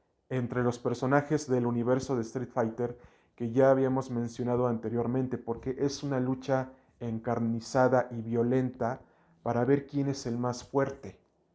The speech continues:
Esto se refleja muy bien en los cómics de Street Fighter y además en los videojuegos y en los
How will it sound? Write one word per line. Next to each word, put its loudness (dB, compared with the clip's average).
Esto 4
se -8
refleja 2
muy -2
bien 0
en -4
los -2
cómics 0
de -2
Street -4
Fighter 4
y -6
además 0
en -4
los -2
videojuegos 4
y -2
en 0
los -2